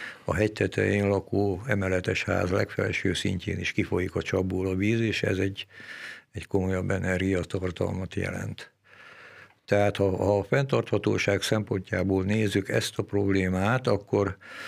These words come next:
ö, meg kell állapítani, hogy, ö, végső soron ennek a szolgáltatásnak, mint az előbbi három jellemzővel,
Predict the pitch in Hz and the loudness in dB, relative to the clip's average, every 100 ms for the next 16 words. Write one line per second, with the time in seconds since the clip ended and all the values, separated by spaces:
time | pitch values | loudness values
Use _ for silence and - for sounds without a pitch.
0 | - - _ _ _ - 104 104 104 104 | -16 -20 _ _ _ -6 -2 0 0 -2
1 | - 101 104 98 85 98 87 98 98 101 | 0 4 4 4 2 2 2 2 2 2
2 | 101 98 98 101 98 95 - - - _ | 2 2 2 4 2 0 -10 -20 -20 _
3 | - 104 101 131 127 113 104 - 104 104 | -8 0 2 2 2 2 2 4 4 4
4 | 101 101 - - _ 131 117 104 95 - | 2 -2 -10 -20 _ 2 4 4 2 2
5 | 107 107 104 101 110 101 107 101 120 107 | 4 4 4 4 2 2 2 2 2 2
6 | 101 95 95 92 95 95 98 104 98 92 | 0 0 0 0 0 0 0 2 2 0
7 | 92 101 95 95 95 90 95 90 87 | 0 2 2 2 0 0 2 2 0